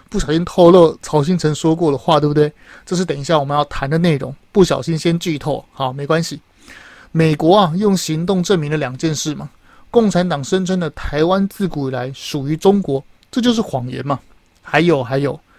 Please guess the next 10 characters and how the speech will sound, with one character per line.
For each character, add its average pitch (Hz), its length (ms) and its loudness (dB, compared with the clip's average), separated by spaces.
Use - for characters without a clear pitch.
国 165 160 4
民 196 160 2
党 143 180 -2
声 185 220 0
称 175 160 0
的 143 100 -6
中 190 240 0
华 151 220 2
民 156 240 2
国 139 220 0